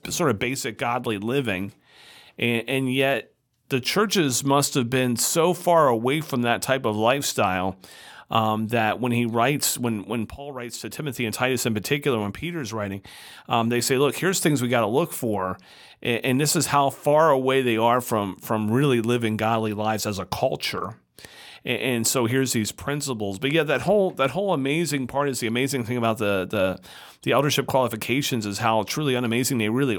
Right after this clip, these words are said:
are in the sense of, of just how it's basic Christianity has really always, um, been something that sort of, I don't know, has, has struck me, uh, as, as worth noting. Um, how about you when you first approached sort of the eldership qualifications? And by the way,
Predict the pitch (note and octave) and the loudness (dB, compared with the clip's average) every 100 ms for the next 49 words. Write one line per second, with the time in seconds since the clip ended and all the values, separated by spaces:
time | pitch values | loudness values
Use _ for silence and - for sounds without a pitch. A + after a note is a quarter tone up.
0 | - D3 B2+ F#2+ G#2 G2 B2+ A#2+ - G2 | 2 2 2 2 -2 -2 -2 0 0 -2
1 | F2+ - G2+ F#2+ - - - - - B2+ | -4 -6 -8 -6 -4 -4 -6 -8 -4 -2
2 | G#2 - A2 - A#2 - B2 - A2 C3 | -2 -2 -2 -2 -4 -6 -6 -2 -2 0
3 | A2 F#2+ - F3+ G3+ A2+ B2 D3+ G#2+ - | -2 -2 -2 -2 0 0 2 0 0 -4
4 | - - - - - - G#2+ G2 F#2+ E2+ | -10 -20 -20 -20 -6 0 0 2 -2 -4
5 | - - - - D3 C3 B2 A2+ - - | -12 -18 -16 -6 -4 -2 -4 -6 -10 -20
6 | - - - F#3+ F#3 D3 - E3+ D3 A#2+ | -20 -4 0 0 0 -2 -2 0 0 -2
7 | G2+ B2+ A#2 G2 G#2 F2+ - A#2 - F3+ | -2 -2 -2 -4 -6 -6 -6 -4 0 2
8 | C#3+ G2+ E2 _ - A#2 F#2 G2 - G#2+ | 0 -4 -10 _ -6 -2 0 0 0 0
9 | G#2 - A#2+ A#2+ A#2 - A2+ G#2+ A#2 G#2+ | -2 -2 -2 0 -2 -2 0 2 2 0
10 | F2+ F2+ - - - - - G#2+ G#2 G2 | -4 -10 -18 -20 -20 -8 0 2 2 0
11 | C3+ G#3+ B3+ - G#3 C3 C3 B2 D#3 C3 | 0 2 0 0 2 2 0 0 0 0
12 | C3+ - C#3 C#3+ - C#3 B2 A#2 G2+ B2+ | -2 2 0 0 -2 -2 -2 -2 -2 0
13 | A#2 A#2 - A2+ G#2+ - G#2 A2+ G#2+ G#2+ | 0 -2 0 0 0 -2 -2 0 0 -2
14 | A2 C#3 E3+ F3+ D3+ | -2 2 2 4 0